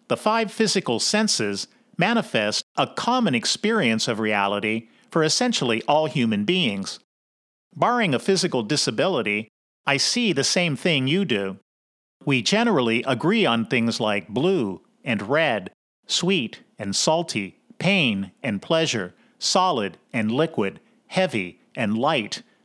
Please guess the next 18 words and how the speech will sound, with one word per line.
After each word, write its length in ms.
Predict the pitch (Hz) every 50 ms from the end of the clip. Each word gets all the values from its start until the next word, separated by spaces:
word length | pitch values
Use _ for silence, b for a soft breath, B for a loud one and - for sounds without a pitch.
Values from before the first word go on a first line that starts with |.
| _ _
cold 560 | - - 202 208 202 175 123 101 98 101 - - _ _
and 180 | - 131 104 98
hot, 440 | 90 - 170 165 139 104 107 - - b b b b b b _
visible 680 | - - 160 226 220 - 143 101 107 101 104 117 117 b b b b b -
and 180 | - 113 104 107
not 240 | 123 143 180 175 131
visible. 600 | - 123 113 101 - 101 85 101 90 85 - _ _ _ _ _ _ _ _ _ _ _ _ -
In 160 | - 117 107 104
fact, 500 | - - 185 185 151 113 101 - - b b b b b b b
if 140 | 151 135 -
you 100 | 175 180
do 140 | 151 139 123
not 320 | 131 160 226 254 - -
see 340 | - - - 120 107 107 110
what 320 | 110 113 104 98 104 - _ _ _
everybody 580 | - 131 - 160 139 117 110 113 104 104 110 -
else 240 | 170 175 208 214 -
sees, 520 | - - 123 107 107 107 110 107 - b